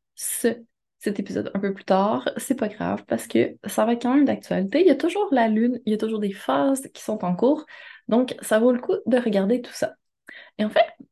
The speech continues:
je vais te référer à l'épisode quarante-cinq où je discute avec Olivia Bienvenue de comment gérer notre énergie, comment faire notre organisation pour respecter nos cycles.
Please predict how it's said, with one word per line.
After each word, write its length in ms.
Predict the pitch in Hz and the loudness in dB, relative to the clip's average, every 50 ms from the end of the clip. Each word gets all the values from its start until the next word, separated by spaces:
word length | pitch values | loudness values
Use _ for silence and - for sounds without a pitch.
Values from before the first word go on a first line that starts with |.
| _ - | _ -2
je 80 | 202 208 | 0 2
vais 80 | 254 | 2
te 80 | 262 - | 2 2
référer 520 | 294 285 294 254 220 220 269 269 - - - | 0 0 2 0 0 2 0 -2 -2 -2 -2
à 160 | 247 247 - - | -4 -4 -2 0
l'épisode 500 | 208 196 196 196 190 196 214 208 202 196 | 0 0 0 0 -2 -2 0 0 -2 -2
quarante-cinq 720 | - - 359 320 247 190 185 190 - - - - - - - - _ | 0 0 0 2 0 0 0 -2 -4 -8 -8 -10 -12 -18 -20 -8 _
où 280 | - 320 370 359 359 - _ _ _ _ | 4 4 4 4 2 -6 _ _ _ _
je 180 | 214 202 233 285 | -2 0 0 0
discute 580 | 311 294 226 - - - - - 247 269 - - - | 0 0 -4 -6 -8 -10 -4 -4 -4 -4 -4 -4 -4
avec 260 | 202 202 214 208 - - - | -2 -2 -2 -4 -6 -2 0
Olivia 400 | 247 254 233 233 220 - - - 202 | 0 0 2 2 0 0 0 0 0
Bienvenue 580 | 196 202 196 196 196 196 208 226 302 415 - - _ - - - - - _ _ _ _ - | 0 2 2 2 2 4 4 4 4 2 -2 -8 _ -20 -20 -20 -20 -20 _ _ _ _ -6
de 300 | 196 190 254 285 339 - - _ _ _ _ _ _ _ _ _ | -2 0 0 0 0 -2 -8 _ _ _ _ _ _ _ _ _
comment 420 | - 320 320 302 277 277 294 285 - _ | -4 -2 0 0 0 0 -2 -4 -8 _
gérer 420 | 202 196 208 202 202 226 247 254 - 226 | -6 -2 -2 -2 -2 -2 -4 -4 -2 -2
notre 180 | 220 214 208 | -2 0 0
énergie, 360 | 196 190 185 196 208 262 269 | 0 0 0 0 0 -2 -2
comment 380 | 269 - 214 214 220 214 - _ _ _ _ _ - | -2 -2 -2 -2 -2 -4 -6 _ _ _ _ _ -20
faire 400 | - - - 302 302 302 - 269 | -20 -4 0 2 2 4 4 2
notre 180 | 233 220 - | 2 2 0
organisation 600 | 214 208 196 202 196 190 185 180 185 - 269 302 | -2 -4 -2 -2 -2 -2 -2 -2 -2 -2 -2 -4
pour 240 | 311 - - 320 320 | -2 0 -2 -2 0
respecter 580 | - 226 214 202 - - 208 208 - 285 277 - 220 | 0 -4 -4 -4 -4 -6 -8 -4 -2 -4 -4 -2 -2
nos 160 | 202 185 180 | -2 -2 -4
cycles. 400 | - - - - - - - - | -6 -10 -10 -10 -10 -12 -18 -20